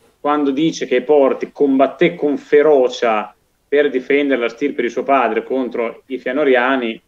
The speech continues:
quel ferocia, ecco, Tol-, Tolkien era un filologo, le parole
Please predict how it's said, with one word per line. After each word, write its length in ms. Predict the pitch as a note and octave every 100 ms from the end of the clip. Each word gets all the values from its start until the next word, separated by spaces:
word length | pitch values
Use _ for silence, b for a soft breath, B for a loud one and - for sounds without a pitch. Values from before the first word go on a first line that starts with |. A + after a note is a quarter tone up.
| _ -
quel 160 | B2+ A2
ferocia, 800 | C#3+ C3 A2 A2+ - G#2 G2+ _
ecco, 420 | A#2+ G#2 - G#2+ A2 G#2+ _ -
Tol-, 240 | C#3 D#3
Tolkien 340 | D3+ D3+ C#3+
era 140 | B2+ A#2+
un 80 | A#2
filologo, 680 | C3 C3+ A#2+ A2 G#2+ G2 _
le 120 | - A#2
parole 600 | B2+ D3+ C3+ A#2 -